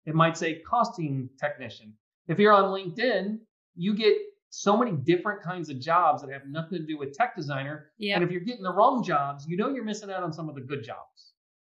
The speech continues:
Speaker 1: Does that make
Speaker 2: Yeah.
Speaker 1: sense? And
Speaker 2: Yeah,
Speaker 1: so,
Speaker 2: completely.
Speaker 1: but with us, you know, you check off design technical, and then all the sloppiness associated with keywords is eliminated.
Speaker 2: Yeah.
Speaker 1: And so just that little idea has kept us in business for twenty years because we're very
Speaker 2: Wow.
Speaker 1: exact with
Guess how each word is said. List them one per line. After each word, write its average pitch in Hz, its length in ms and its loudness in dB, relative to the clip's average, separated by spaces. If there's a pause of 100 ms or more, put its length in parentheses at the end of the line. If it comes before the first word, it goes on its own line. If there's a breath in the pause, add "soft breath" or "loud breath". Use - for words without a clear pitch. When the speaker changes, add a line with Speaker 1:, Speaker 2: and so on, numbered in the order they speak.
Speaker 1:
Does 143 120 0
that 165 120 8
make 165 140 0
Speaker 2:
Yeah. 147 60 -8
Speaker 1:
sense? 165 220 -10 (280)
And 147 120 -2
Speaker 2:
Yeah, 175 100 8
Speaker 1:
so, 151 100 8
Speaker 2:
completely. 175 560 -4
Speaker 1:
but 196 180 4
with 175 180 -2
us, 165 460 0
you 175 120 2
know, 143 300 0
you 170 100 -8
check 180 240 0
off 147 260 2
design 139 340 -4
technical, 131 600 -8
and 143 100 -10
then 151 280 -12
all 165 200 4
the 180 80 -2
sloppiness 165 720 -4
associated 139 500 -8
with - 140 -20
keywords 147 420 0
is 135 140 -10
eliminated. 139 500 -4 (300)
Speaker 2:
Yeah. - 120 0
Speaker 1:
And 139 80 2
so 143 440 4 (500)
just 196 200 4 (180)
that 196 340 6
little 202 220 2
idea 156 760 -2 (280)
has 147 220 -2
kept 170 240 -2
us 151 180 -2
in 143 80 -10
business 143 340 -10
for 135 140 -14
twenty 143 260 -6
years 123 280 -8
because 120 340 -14
we're 131 160 -10
very 139 300 -4
Speaker 2:
Wow. 135 40 -6
Speaker 1:
exact 131 440 -6
with 127 140 -16